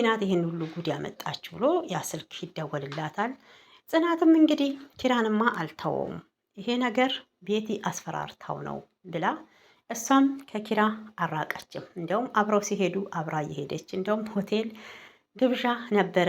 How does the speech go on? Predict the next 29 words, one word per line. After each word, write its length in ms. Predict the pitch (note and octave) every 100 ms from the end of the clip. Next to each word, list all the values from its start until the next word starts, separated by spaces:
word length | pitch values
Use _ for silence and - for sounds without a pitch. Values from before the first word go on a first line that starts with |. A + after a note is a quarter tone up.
| F3
ቀለበት 400 | F#3+ F#3+ G3 F#3+
ሊያረግልኝ 600 | F3+ F3 E3 D#3+ D#3 D3+
ነው 120 | D#3 - -
ብላ 200 | E3+ F3 B3 E4+ - _ _ _
አስባ 340 | F#3+ F#3 - F#3 F3
በሄዱ 300 | F3 E3+ D#3+ E3
ሰዓት 360 | - - A#3 -
ምንድን 280 | E3+ F3 E3
ነበር 280 | D#3 - D3+
ያለቻት? 520 | D#3 D3+ - A3 C#4 - _ _ _ _ _
«ከራት 280 | - A3 C#4
ግብዣ 240 | C4 C4 C4
ተተረፈ 460 | B3 A#3+ A3+ G#3 G#3 A3+ D#4 -
በፌስታል 560 | E3+ E3+ F3+ - - D3
አመጣልሻለሁ፣ 840 | C#3+ - - - - - D#3 -
እሱንም 360 | - - G3 F3
ምናልባት» 540 | E3 E3 E3 D3+ D3+ -
ብላታለች። 640 | D#3 D3+ D3 C#3+ D3+ -
እንግዲህ 340 | - C#3+ - D3+
ቤቲ 280 | - F#3+ G3
ማለት 340 | G3 E3 D#3 D#3+
ነው። 140 | G#3+ E4 - _ _ _
ይሄንንም 420 | C4+ D#4 D#4 C#4+ C4+
ምንም 220 | G#3 F#3
አላለችም 560 | D3+ C#3+ D3+ D3 - D3
ጽናት። 340 | - D3+ F3 G3+
ያው 180 | E3+ G#3+ - - - -
ኪራ 140 | C4+
እንዲጎዳ 520 | C#4 A#3 G3 F#3+ F#3+